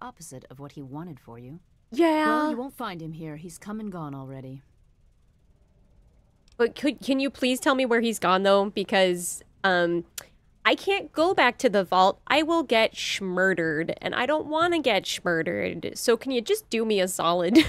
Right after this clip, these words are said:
Speaker 2: <laughs>
Speaker 1: Your father insisted that we return to work on Project Purity. I tried telling him too much time has passed. There's no way it would work.
Speaker 2: Really?
Speaker 1: Predictably, he refused to listen to me. He says he can prove it will work and headed off to the old lab.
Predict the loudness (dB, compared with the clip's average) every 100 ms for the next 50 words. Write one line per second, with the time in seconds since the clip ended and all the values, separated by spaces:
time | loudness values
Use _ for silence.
0 | 2 -4 _ -16 -12 -10 -8 -10 -10 -12
1 | -12 -12 -12 -10 -10 -10 -10 -10 -8 -8
2 | -10 -10 -12 -10 -12 -14 -14 -12 -10 -12
3 | -16 -20 _ _ _ _ _ _ _ _
4 | -18 -12 -10 -10 -10 -8 -8 -8 -10 -12
5 | -12 -12 -12 -12 -10 -8 -8 -12 -16 -16
6 | -18 -18 -12 -10 -8 -8 -8 -10 -12 -14
7 | -14 -12 -14 -18 _ _ _ -2 0 -2
8 | -2 -4 -4 -10 -12 -12 -12 -12 -14 -14
9 | -14 -14 -14 -16 -14 -12 -12 -10 -12 -12
10 | -12 -14 -18 -20 _ _ _ _ _ _
11 | _ _ _ -14 -10 -8 -8 -8 -8 -8
12 | -12 -12 -14 -16 -16 -14 -14 -14 -16 -14
13 | -14 -10 -10 -12 -14 -14 -12 -12 -12 -12
14 | -14 -16